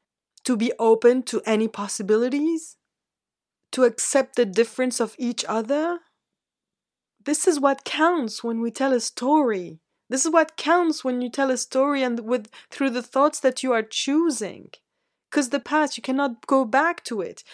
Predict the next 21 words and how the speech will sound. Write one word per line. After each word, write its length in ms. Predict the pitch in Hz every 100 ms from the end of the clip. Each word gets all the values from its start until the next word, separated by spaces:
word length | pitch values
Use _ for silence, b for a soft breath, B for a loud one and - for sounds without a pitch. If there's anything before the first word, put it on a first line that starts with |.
| B
You 160 | 247 285
go 180 | 285 269
back 380 | 220 285 320 -
to 180 | 254 233
it 120 | 220 -
through 520 | - 339 370 330 214 -
memory 680 | 214 269 277 202 175 220 233 B
and 180 | 233 240
through 300 | - 320 349
those 220 | 311 302
so-, 380 | - - 330 226
thoughts 840 | - 269 311 240 - - - - _ _ _ _ _ _ _ _ -
that 260 | 269 220
don't 240 | 254 254 262
even 260 | 254 240
exist 640 | 233 190 - - 240 - -
in 140 | 185
reality. 680 | 190 196 220 226 185 180 165 _ _
What 220 | 214 269
exists 440 | 269 190 233 220 220
is, 160 | 196